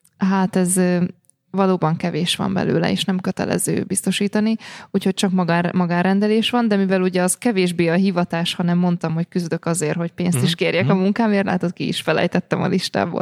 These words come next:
Speaker 2: Hm, egyébként, hogy visszakanyarodjunk Antenna témájához, hogy az is kifejtésre kerüljön. Van nekem egy ilyen mondatom, a kulcs nem abban van, hogy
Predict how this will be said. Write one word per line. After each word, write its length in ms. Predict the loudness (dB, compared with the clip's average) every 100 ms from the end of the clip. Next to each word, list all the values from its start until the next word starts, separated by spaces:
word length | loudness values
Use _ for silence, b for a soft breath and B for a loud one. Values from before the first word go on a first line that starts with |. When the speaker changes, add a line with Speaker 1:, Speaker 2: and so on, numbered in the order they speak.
| -4 -4
Speaker 2:
Hm, 60 | -6 -6
egyébként, 540 | -2 -2 0 -2 0
hogy 260 | -2 -2 -4
visszakanyarodjunk 880 | -2 0 0 0 2 0 0 -2 0
Antenna 400 | 0 0 0 0
témájához, 800 | 0 0 0 2 2 0 -2 -2
hogy 200 | -2 0
az 160 | -2
is 140 | -2 -2
kifejtésre 680 | -2 0 -2 -2 -4 -8
kerüljön. 520 | -4 -2 0 0 -2 -8 B -10 -2
Van 180 | 0
nekem 240 | 2 0 0
egy 160 | 0
ilyen 200 | 2 0
mondatom, 460 | 0 0 0 0 -4 B B B B
a 100 | -6
kulcs 460 | 0 0 0 -4 -4
nem 180 | 0 2
abban 400 | 2 0 0 0
van, 240 | 0 -2 B B B B
hogy 340 | -4 0 0